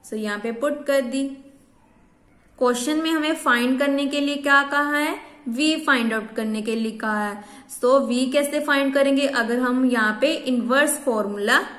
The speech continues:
use कर लेंगे। So applying inversion formula of Hankel transform of order zero, we get left hand side हमारा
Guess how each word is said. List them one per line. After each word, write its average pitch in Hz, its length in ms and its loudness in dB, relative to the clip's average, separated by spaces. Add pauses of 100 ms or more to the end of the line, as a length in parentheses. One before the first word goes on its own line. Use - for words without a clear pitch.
use 277 380 0
कर 226 120 0
लेंगे। 190 440 -6 (840)
So - 180 -2
applying 233 680 0 (220)
inversion 226 600 0 (100)
formula 247 480 2
of 254 180 0
Hankel 247 460 0
transform 233 560 0
of 247 180 -2 (140)
order 202 340 0 (360)
zero, 220 360 0 (360)
we 320 320 0
get 233 400 0
left 214 300 -2
hand 254 220 0
side 247 200 0
हमारा 247 360 0